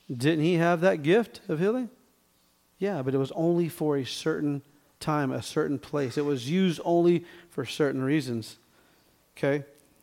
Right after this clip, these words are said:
This did not fit that, so it was not used. <clears throat> And maybe by then, this gift was already gone if you look at it chronologically over time.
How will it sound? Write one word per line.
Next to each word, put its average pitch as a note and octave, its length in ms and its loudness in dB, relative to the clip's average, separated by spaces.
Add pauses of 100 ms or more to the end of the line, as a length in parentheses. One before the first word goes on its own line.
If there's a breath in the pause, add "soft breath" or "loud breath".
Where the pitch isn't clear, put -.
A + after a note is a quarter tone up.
(320)
This D3 160 -2
did D3+ 140 4
not D3 260 2
fit - 300 0
that, - 320 -2
so C3 300 -6 (180)
it C#3+ 100 0
was B2+ 180 -2
not B2+ 220 -4
used. B2 460 -6
<clears throat> - 60 -20 (1160 loud breath)
And D3 640 2
maybe D#3 200 6
by C#3 200 6
then, C#3+ 300 4
this B2+ 160 -2
gift C3 300 -4
was B2+ 120 -2
already B2 260 0
gone B2 360 -2
if A2+ 80 -6
you B2+ 80 -4
look A#2+ 200 -4
at B2 80 -2
it B2 220 -6
chronologically B2 680 -4
over A#2+ 160 -6
time. C3 380 -4